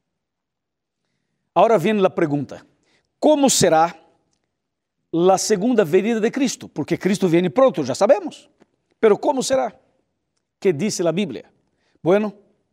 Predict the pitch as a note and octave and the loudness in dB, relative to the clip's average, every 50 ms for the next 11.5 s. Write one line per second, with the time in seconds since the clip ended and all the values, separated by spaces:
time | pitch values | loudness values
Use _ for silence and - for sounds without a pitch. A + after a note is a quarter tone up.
0 | _ _ _ _ _ _ _ _ _ _ _ _ _ _ - D#3 D#3 D#3 - E3 | _ _ _ _ _ _ _ _ _ _ _ _ _ _ -4 -2 -2 0 0 0
1 | D3 E3 G#3+ A#3+ G3 G3 G#3+ F#3+ F#3+ - - F3+ F3 F#3+ F#3 C#3 E3 F#3+ - - | 2 4 2 2 2 0 0 0 0 0 -2 -2 0 -2 -2 -2 -6 -8 -8 -10
2 | D3+ C#3+ - - E3 F#3 - - D#3 - - D3+ D3+ D3 - - D3 D#3 D#3+ D#3+ | -12 -12 -10 -8 -8 -8 -6 -6 -6 -4 -4 -4 -4 -4 -6 -6 -6 -6 -6 -8
3 | - _ _ _ _ _ D3+ C#3+ C#3 C3+ B2 A#2 B2 D3+ F#3 G#3+ F3+ D3 C3+ A#2 | -10 _ _ _ _ _ -8 -8 -8 -8 -10 -12 -12 -10 -10 -8 -8 -10 -12 -12
4 | A2+ G#2+ G2+ - - - F#2 - - - - - - _ _ _ _ _ _ _ | -14 -16 -14 -14 -14 -14 -16 -18 -20 -20 -20 -20 -20 _ _ _ _ _ _ _
5 | _ _ _ _ _ _ _ _ _ _ _ _ _ _ _ _ _ _ _ _ | _ _ _ _ _ _ _ _ _ _ _ _ _ _ _ _ _ _ _ _
6 | _ _ _ _ _ _ _ _ _ - D#3 - - G3 G3 F#3 F3 E3+ - - | _ _ _ _ _ _ _ _ _ -6 -6 -2 0 0 2 2 0 -2 -2 0
7 | - C4 C4 G3+ - F3+ C#3 - D3+ C#3+ C#3+ - - F#3 F#3+ F#3+ F#3+ E3+ D#3 D3+ | 2 2 2 2 0 -2 -2 -2 -2 -4 -2 0 0 0 0 0 -2 -4 -4 -4
8 | C#3+ B2+ B2+ D#3+ G#3+ F#3+ F#3 D3 D3+ C#3 B2+ - A#2 A2 G2 D#2 - _ _ _ | -6 -8 -8 -6 -6 -4 -4 -4 -6 -6 -8 -8 -10 -12 -14 -14 -18 _ _ _
9 | _ _ _ _ _ _ _ _ _ _ _ _ _ _ - G3 G3+ G3 F#3 D3 | _ _ _ _ _ _ _ _ _ _ _ _ _ _ 4 6 6 6 4 0
10 | - - - - - A3 A#3 B3+ B3 B3 G#3+ F#3 - - D#3+ C3 C#3+ D#3+ F3 D#3 | -4 -6 -6 -4 0 2 4 4 4 4 2 0 0 -2 -2 0 2 2 2 2
11 | - - - A#3+ B3+ G#3 C#3 - - _ | -2 -2 -2 0 0 0 -2 -4 -8 _